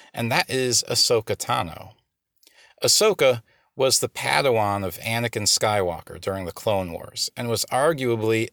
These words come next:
about as loyal and as true a Jedi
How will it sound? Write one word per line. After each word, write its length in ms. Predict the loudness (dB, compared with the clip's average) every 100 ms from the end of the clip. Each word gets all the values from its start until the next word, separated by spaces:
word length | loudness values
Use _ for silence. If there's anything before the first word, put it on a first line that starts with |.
| -4
about 400 | -4 0 0 0 _ -4
as 320 | -2 0 -2
loyal 480 | 0 0 2 2 0
and 160 | -2 -8
as 340 | -4 -2 0 -2
true 380 | -4 -4 -2 0
a 80 |
Jedi 580 | 0 0 0 0 -2 -6